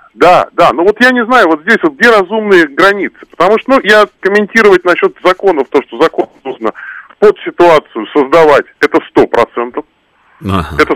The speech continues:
Speaker 1: сто процентов.
Speaker 2: То есть всё-таки
Speaker 1: Это
Speaker 2: нужно
Speaker 1: однозначно.
Speaker 2: вносить какие-то
Speaker 1: Законы
Speaker 2: коррективы, да.
Speaker 1: всегда создаются под
Speaker 2: Отлично.
Speaker 1: ситуацию.
Speaker 2: Ну, отлично.
Speaker 1: Вот. А с точки зрения, как бы, системного подхода,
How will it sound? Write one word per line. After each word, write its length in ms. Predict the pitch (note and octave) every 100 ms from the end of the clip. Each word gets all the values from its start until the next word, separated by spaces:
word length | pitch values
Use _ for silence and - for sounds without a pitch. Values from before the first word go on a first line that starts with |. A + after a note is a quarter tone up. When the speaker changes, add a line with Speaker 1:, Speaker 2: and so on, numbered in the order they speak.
| -
Speaker 1:
сто 140 | G#2+
процентов. 360 | - A2+ - A2+
Speaker 2:
То 60 |
есть 120 | A#2 -
всё-таки 280 | B2 - D#3
Speaker 1:
Это 80 |
Speaker 2:
нужно 340 | G#3 C#3+ - G2+
Speaker 1:
однозначно. 280 | D#2 - -
Speaker 2:
вносить 440 | F2+ G#2 G#2+ G#2 -
какие-то 400 | F#2+ F2+ F2 G2
Speaker 1:
Законы 640 | D3 D3 - A3+ C#4+ B3
Speaker 2:
коррективы, 140 | G3 E3
да. 40 |
Speaker 1:
всегда 400 | E3+ - A#2 G#3 G#3
создаются 680 | E3+ C3+ D3 D3+ G3 - G3
под 80 | F#3
Speaker 2:
Отлично. 160 | E2+ -
Speaker 1:
ситуацию. 680 | - F#3+ F#3 - - E2+ E2+ _ -
Speaker 2:
Ну, 200 | G#2+ B2+
отлично. 520 | F3+ - - - - - _ _ _ _ _ _ _ _ -
Speaker 1:
Вот. 320 | A2+ A2 - - - - -
А 120 | E3
с 100 | E3
точки 280 | C4+ A#3 B3+ A3+
зрения, 300 | C4+ B3+ A#3+
как 160 | A#3 A3
бы, 100 | A3 -
системного 600 | A#3 - D#4 E4+ C#4 E3+
подхода, 640 | E3 D3+ - C3+ G2 D#2+